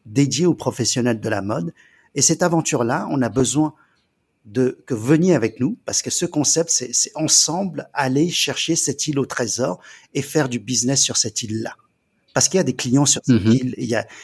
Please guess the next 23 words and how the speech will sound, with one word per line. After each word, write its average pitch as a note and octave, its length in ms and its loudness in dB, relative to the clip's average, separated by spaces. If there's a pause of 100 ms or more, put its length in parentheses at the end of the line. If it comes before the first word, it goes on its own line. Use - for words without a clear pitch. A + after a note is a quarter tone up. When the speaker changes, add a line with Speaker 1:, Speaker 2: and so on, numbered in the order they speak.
Speaker 1:
il - 40 -4
y - 20 2
a - 40 2
des A2 120 2
gens B2+ 180 2
qui C3 120 -4
ont G#2 60 2
besoin A2+ 600 0
de A2+ 60 -6
ces G#2+ 180 0
produits. - 380 -14 (600)
Donc, E3+ 160 4
du D#3 160 -2
coup, A3 280 -2 (320)
l'image D#3 420 2
était D3 480 0 (100)
pour C3 160 2
nous C#3+ 220 4
de B2 100 0
construire E3 580 0
ce - 200 -2
navire. A#2 440 -2 (760)
Donc, B2+ 180 -4